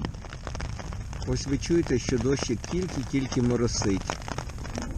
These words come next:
Фронт грозовий дійсно вже відходить. Вже блискавки слабіють, громовиці вже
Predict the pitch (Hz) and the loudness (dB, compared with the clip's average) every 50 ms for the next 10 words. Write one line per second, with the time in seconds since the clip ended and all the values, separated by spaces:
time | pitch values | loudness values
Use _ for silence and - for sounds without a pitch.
0 | - - - - 131 131 143 151 151 143 127 131 123 131 127 113 123 127 123 131 | -2 -2 0 4 6 6 8 8 8 6 6 6 6 6 6 6 6 6 8 8
1 | 131 120 117 110 117 127 117 - - 120 110 101 92 104 113 101 104 104 - - | 8 8 8 6 6 6 6 6 4 4 4 4 4 4 6 6 6 4 4 2
2 | - - 113 127 135 131 135 117 107 - 104 - - - - - - - - 117 | 2 4 4 4 4 6 4 4 4 4 -2 -2 -4 -6 -8 -8 -8 -4 4 6
3 | 143 139 131 135 165 185 - - - 135 107 101 - 131 117 - - 127 120 113 | 6 8 10 10 10 10 10 8 4 2 2 2 2 0 2 4 6 6 6 8
4 | 113 123 156 180 180 175 170 165 - - - - - - - - - - - - | 8 6 4 4 6 6 6 4 4 0 -4 -4 -4 -4 -8 -8 -8 -8 -8 -8
5 | - - - - - - - - - - - - - - - - - - - - | -8 -8 -8 -8 -8 -10 -10 -10 -10 -10 -10 -10 -8 -8 -8 -8 -8 -8 -8 -8
6 | - - - 117 117 131 135 139 139 135 139 135 127 156 160 - - - 135 117 | -8 -2 2 6 6 8 10 10 10 8 8 8 8 8 8 8 6 4 4 6
7 | 107 107 95 110 123 120 117 113 110 107 104 | 6 4 6 8 8 8 8 8 8 6 4